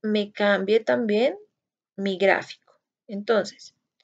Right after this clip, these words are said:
supongamos que yo quiero saber, em, qué comen al desayuno eh, los profesores, los estudiantes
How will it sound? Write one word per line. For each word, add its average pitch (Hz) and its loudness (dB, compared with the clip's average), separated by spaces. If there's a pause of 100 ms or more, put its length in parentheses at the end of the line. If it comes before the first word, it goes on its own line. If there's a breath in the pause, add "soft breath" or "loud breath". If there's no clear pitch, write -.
(1000)
supongamos 269 4
que 370 6
yo 285 4
quiero 277 8
saber, 240 4
em, 233 -2 (1000)
qué 427 4
comen 311 8
al 294 4
desayuno 208 -2 (680)
eh, 208 0 (460)
los 214 0
profesores, 247 8
los 226 -2
estudiantes 202 -2